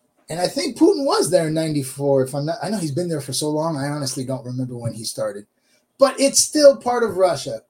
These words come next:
Russia's on that compromise, and so are we. And, and one country's doing the attacking, and we're just kinda sanctioning at the behest of, uh, of Europe.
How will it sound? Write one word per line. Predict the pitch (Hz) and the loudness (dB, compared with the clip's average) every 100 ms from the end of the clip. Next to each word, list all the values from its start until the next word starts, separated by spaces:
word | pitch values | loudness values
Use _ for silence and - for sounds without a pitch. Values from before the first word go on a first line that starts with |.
| - | -6
Russia's | 180 269 247 226 | 0 2 2 0
on | 208 202 | 0 0
that | 196 147 | -2 -6
compromise, | - 185 151 151 131 110 - - | -4 -4 -4 -6 -6 -10 -14 -8
and | 170 | 0
so | - 240 | 4 6
are | 247 190 | 8 6
we. | 156 180 147 98 - _ _ _ _ _ - | 4 -2 -6 -8 -18 _ _ _ _ _ -6
And, | 175 175 175 | -4 -4 -4
and | 175 175 165 - - _ | -4 -2 -4 -8 -20 _
one | 160 247 269 | 0 2 2
country's | 240 220 185 | 0 0 2
doing | 208 214 | 2 4
the | 196 | 2
attacking, | 165 202 180 165 170 - | 4 2 2 -4 -8 -6
and | 175 175 | -4 0
we're | 240 | 0
just | 220 226 | 0 -2
kinda | 220 220 | 0 0
sanctioning | - 220 226 214 202 190 | 2 2 0 0 -2 -2
at | 175 | -4
the | |
behest | 165 160 190 185 | -4 -2 -2 0
of, | 170 131 - | -4 -4 -6
uh, | 160 156 | -4 -4
of | 156 135 | -4 0
Europe. | 160 127 110 | 2 2 -2